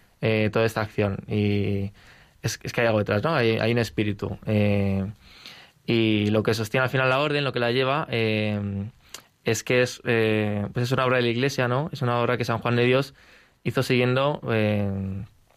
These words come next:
pues también la obra de Jesús, ¿no? O sea,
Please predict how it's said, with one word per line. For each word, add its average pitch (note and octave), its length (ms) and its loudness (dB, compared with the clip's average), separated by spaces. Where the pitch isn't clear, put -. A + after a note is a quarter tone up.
pues - 320 -2
también A#2 460 2
la A#2 160 2
obra B2 140 2
de B2+ 80 0
Jesús, - 440 -8
¿no? D#3 220 -2
O B2+ 40 -4
sea, A2 280 0